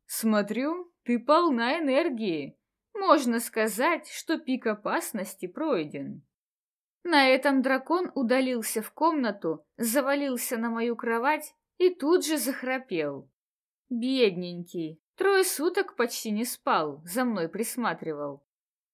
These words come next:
Теперь до завтрашнего утра точно не проснётся, даже если наступит апокалипсис.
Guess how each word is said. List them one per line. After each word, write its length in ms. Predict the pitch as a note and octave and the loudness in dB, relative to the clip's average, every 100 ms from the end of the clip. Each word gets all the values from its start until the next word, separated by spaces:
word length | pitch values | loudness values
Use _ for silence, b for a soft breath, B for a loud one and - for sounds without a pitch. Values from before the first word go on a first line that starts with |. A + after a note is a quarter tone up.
| _ | _
Теперь 420 | - C4+ A#3+ A3+ | -2 0 2 0
до 140 | F#3+ G#3+ | 0 -2
завтрашнего 800 | G#3+ A3 G#3+ G3+ G#3+ A3+ G#3+ G#3 | 0 -2 -2 -6 -6 -6 -4 -4
утра 460 | A3 A#3 D4 D#4 D4+ | -4 -2 0 -2 -2
точно 380 | G4+ G4+ - G#3 | -2 -2 -4 -4
не 140 | F#3 | -6
проснётся, 880 | F3+ G3+ G#3 A#3 G#3+ E3+ - E3 D3 - _ - | -4 -6 -4 -4 -4 -4 -6 -10 -12 -16 _ -8
даже 420 | C#4 G4 F#4 D4+ | 0 2 2 -2
если 400 | A#3 C4+ - D#4+ | -2 -4 -4 -4
наступит 600 | A3+ G#3 - F#3+ F3+ F3 | -4 -6 -6 -6 -6 -8
апокалипсис. 1040 | G#3 B3 B3 F#3+ D#3 - - D3+ D3+ - | -6 -8 -4 -2 -2 -6 -10 -12 -14 -16